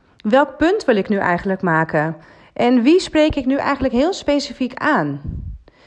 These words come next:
En kruip daarbij ook eens in het hoofd van jouw klant en wees je bewust van de overtuigingen ook, waar die klant mee rondloopt. En,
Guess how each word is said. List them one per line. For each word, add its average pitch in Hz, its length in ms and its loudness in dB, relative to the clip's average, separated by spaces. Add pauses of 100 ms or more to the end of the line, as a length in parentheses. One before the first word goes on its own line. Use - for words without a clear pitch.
(320)
En 247 440 -2
kruip 285 280 4
daarbij 277 240 2
ook 269 60 2
eens 269 120 -6
in 262 60 0
het 254 120 0
hoofd 254 340 0
van 269 160 -4
jouw 226 160 -6
klant 240 380 -6
en 226 340 -6
wees 254 240 -2
je 262 80 -4
bewust 240 460 0
van 233 280 4
de 220 280 4 (400)
overtuigingen 247 800 2
ook, 175 200 0
waar 233 180 2
die 269 100 -2
klant 254 260 0
mee 233 200 2
rondloopt. 233 720 0 (1000)
En, 233 320 0